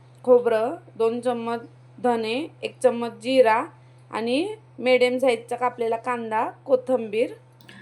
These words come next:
इथे मी कच्चा कांदा घेतलाय मीडियम साईजचा कापून,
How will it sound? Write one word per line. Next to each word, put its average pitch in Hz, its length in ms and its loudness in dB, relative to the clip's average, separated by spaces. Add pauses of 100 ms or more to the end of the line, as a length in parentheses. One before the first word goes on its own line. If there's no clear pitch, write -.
(260)
इथे 247 240 6
मी 247 160 6
कच्चा 262 360 0
कांदा 233 400 0
घेतलाय 226 540 0 (460)
मीडियम 220 420 2
साईजचा 220 400 -2
कापून, 220 600 -2